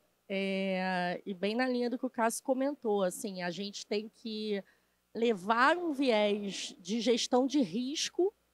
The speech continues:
né? Eu acho que é o ponto-chave, porque, assim, a linguagem técnica, a liderança executiva, ela não sabe nem é obrigada a saber,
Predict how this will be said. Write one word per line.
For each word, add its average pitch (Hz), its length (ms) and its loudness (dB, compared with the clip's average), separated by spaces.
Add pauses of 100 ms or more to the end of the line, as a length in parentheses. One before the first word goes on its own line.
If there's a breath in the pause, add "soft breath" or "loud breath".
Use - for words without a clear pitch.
(560)
né? 220 360 4
Eu 220 120 2
acho 214 220 4
que - 60 0
é 233 40 6
o 214 60 4
ponto-chave, 240 920 2
porque, - 320 -2
assim, 226 340 0
a 202 60 2
linguagem 214 580 2
técnica, 214 840 -2 (520)
a 202 120 6
liderança 226 600 0
executiva, 240 800 0
ela 214 220 4
não 240 220 -2
sabe 277 540 -2
nem 277 220 2
é 359 40 0
obrigada 285 600 0
a 240 40 -4
saber, 185 480 -6